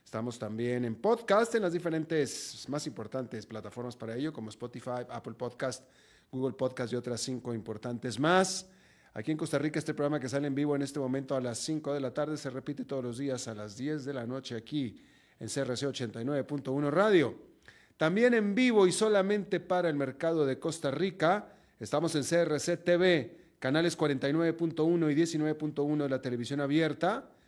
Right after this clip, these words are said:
También estamos en Liberty, canal cinco cuarenta y nueve, en el canal cincuenta y cuatro de Plus T V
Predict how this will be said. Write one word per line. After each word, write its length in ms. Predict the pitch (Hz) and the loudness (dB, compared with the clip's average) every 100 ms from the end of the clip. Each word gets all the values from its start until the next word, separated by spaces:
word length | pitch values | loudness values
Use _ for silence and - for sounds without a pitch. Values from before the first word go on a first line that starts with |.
| _ _ _ | _ _ _
También 220 | - 170 196 | 2 4 6
estamos 320 | 190 190 175 | 4 2 2
en 140 | 160 | 2
Liberty, 500 | 196 190 156 139 113 | 2 0 -2 -4 -6
canal 320 | - 117 131 | -4 -2 -2
cinco 320 | 139 147 139 135 | -2 -4 -4 -4
cuarenta 300 | 120 113 131 | -4 -2 0
y 40 | |
nueve, 420 | 165 180 165 262 - _ _ - | 2 2 0 -2 -10 _ _ -4
en 140 | 196 | 0
el 60 | 202 | 2
canal 240 | 202 208 | 2 2
cincuenta 420 | 196 208 180 156 151 | 0 0 0 2 0
y 60 | |
cuatro 340 | 165 185 175 147 | 2 0 2 0
de 60 | |
Plus 320 | - 156 147 | 0 -2 0
T 100 | 147 | 0
V 400 | 139 190 - - | 0 0 -2 -8